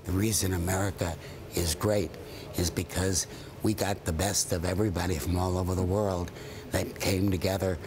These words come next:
to make up our country. Uh, I think it would be very, very bad policy to discourage immigration. Having said that, we also live in a country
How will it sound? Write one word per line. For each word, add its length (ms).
to 80
make 240
up 160
our 100
country. 400
Uh, 320
I 80
think 240
it 20
would 220
be 260
very, 480
very 460
bad 300
policy 680
to 140
discourage 840
immigration. 600
Having 340
said 340
that, 300
we 140
also 340
live 280
in 120
a 80
country 520